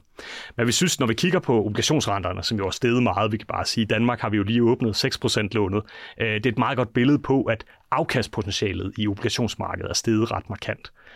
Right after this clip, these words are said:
Hvis vi kigger på aktierne, jamen, så er vi stadigvæk lidt bekymrede for, at noget af den tilpasning, som der kommer til at foregå i økonomien, ikke er indregnet i estimaterne nu. Vi, vi kan godt lide at arbejde med noget, vi kalder for en, en aktierisikopræmie. Altså, hvordan,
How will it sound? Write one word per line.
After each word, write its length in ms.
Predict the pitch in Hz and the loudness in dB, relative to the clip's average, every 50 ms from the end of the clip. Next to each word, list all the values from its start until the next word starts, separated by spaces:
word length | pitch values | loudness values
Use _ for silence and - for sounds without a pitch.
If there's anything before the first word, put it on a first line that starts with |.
| - - - - - - _ _ | -20 -20 -20 -20 -20 -20 _ _
Hvis 160 | - 117 - | -4 -2 -2
vi 60 | - 113 | 0 0
kigger 240 | - 180 170 160 | 0 2 0 2
på 100 | - 147 | 2 2
aktierne, 400 | 117 104 120 - - - 110 98 | 0 0 0 -2 0 0 0 0
jamen, 180 | 95 101 104 101 | 0 -2 -2 0
så 120 | - 139 | 0 0
er 40 | 131 | 0
vi 80 | 120 117 | 0 -2
stadigvæk 420 | - - 151 151 135 131 123 - | 0 2 2 4 4 2 2 2
lidt 140 | 135 131 - | 0 0 0
bekymrede 440 | - - - 147 143 117 85 80 - | -2 0 0 0 0 2 0 -2 -4
for, 260 | - - 110 110 110 - - - - - - _ | -2 0 0 0 -2 -4 -14 -20 -20 -20 -14 _
at 180 | - 113 110 - _ | -4 -4 -4 -2 _
noget 280 | 120 117 131 135 151 160 | 0 2 4 4 4 4
af 60 | 131 | 4
den 140 | 120 120 107 | 2 0 2
tilpasning, 580 | - - 139 - - - 95 - - 110 98 | 2 2 0 2 0 -4 -4 -4 -6 -6 -4
som 220 | - 104 101 98 - | -2 -4 -4 -4 -4
der 180 | - 107 - - | -6 -6 -6 -2
kommer 200 | - - 107 95 | -2 -2 0 0
til 100 | - 127 | 0 -2
at 60 | 117 | 0
foregå 300 | - 135 135 135 139 120 | 0 0 0 2 2 2
i 40 | 101 | 2
økonomien, 460 | 98 95 - 110 110 135 139 110 101 - | 2 0 0 0 0 2 2 2 2 0
ikke 160 | 123 117 139 | 0 0 0
er 40 | 120 | 2
indregnet 540 | 113 117 123 - 98 90 92 90 92 98 98 | 2 2 2 2 0 -2 -2 -4 -4 -6 -6
i 200 | 101 98 98 95 | -2 -2 -2 0
estimaterne 580 | 92 - - 113 107 110 - - 82 80 87 | -2 -2 -2 -2 -2 -2 -4 -6 -8 -8 -8
nu. 140 | 95 92 87 - _ _ - - - - - - - - - - | -8 -8 -8 -10 _ _ -20 -18 -16 -16 -16 -16 -18 -14 -4 -2
Vi, 80 | 120 117 110 | -2 -2 -2
vi 80 | 113 123 | -2 0
kan 120 | 110 127 | 0 2
godt 180 | 123 127 123 117 | 0 0 2 2
lide 120 | 139 131 | 2 2
at 60 | 107 | 2
arbejde 320 | 92 113 120 117 92 90 92 98 | 2 0 0 0 -2 -2 -2 -2
med 80 | 98 | 0
noget, 160 | 101 104 107 | 2 2 2
vi 60 | 107 104 | 2 0
kalder 240 | - 117 107 104 | -2 0 -2 0
for 180 | 101 - 107 104 | 0 2 0 2
en, 240 | 101 98 95 95 101 - | 0 0 -4 -6 -4 -2
en 160 | 110 113 104 - _ | -2 -2 -2 -2 _
aktierisikopræmie. 1080 | 120 127 - - - 123 101 120 120 - 110 - 120 107 - 123 107 90 90 90 90 | -4 -2 0 0 0 2 2 2 0 0 0 -2 -2 0 0 -2 -4 -4 -4 -6 -6
Altså, 180 | 92 98 - 110 | -6 -4 -6 -6
hvordan, 600 | 95 101 104 - 120 110 - 120 123 127 131 127 | -6 -4 -2 -2 -2 0 0 0 2 2 0 -2